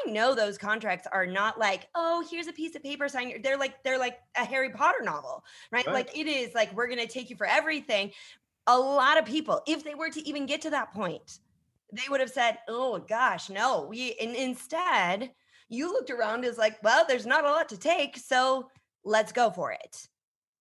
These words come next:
Speaker 2: We humans are possible of anything we want.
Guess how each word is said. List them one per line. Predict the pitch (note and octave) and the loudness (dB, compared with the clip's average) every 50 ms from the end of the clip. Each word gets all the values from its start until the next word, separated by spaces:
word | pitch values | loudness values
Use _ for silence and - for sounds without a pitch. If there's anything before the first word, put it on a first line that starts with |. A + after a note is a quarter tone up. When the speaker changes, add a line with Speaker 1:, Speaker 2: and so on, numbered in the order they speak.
| _ | _
Speaker 2:
We | _ C#3+ C#3+ F#3 A#3+ D4 E4 E4 D4 | _ -2 2 2 4 6 4 4 2
humans | - - A#3+ D4 D#4+ D#4 B3+ G#3 F3+ E3 D#3+ - - - | 2 2 4 4 4 4 4 4 4 4 2 0 -2 4
are | F3 F#3 F3+ - | 6 6 6 4
possible | - D3+ G#3+ C#4+ D4+ C#4+ C#4+ - G3+ D#3+ C#3+ D3+ D#3 D#3+ - - | 4 4 4 6 6 4 4 2 0 2 2 2 2 0 0 0
of | E3+ D#3+ D3+ D3 - _ _ - | 0 0 0 -2 -6 _ _ -2
anything | A3+ D4 E4 F4+ D4+ A#3+ - - C#4 C#4 B3 F#3+ F#3+ | -2 0 0 0 -2 -2 -2 -2 0 0 2 2 2
we | A3+ A#3+ A#3 | 2 2 0
want. | F3+ D3 D3+ F#3 G3 E3+ A#2 - | 0 2 2 4 4 2 2 -2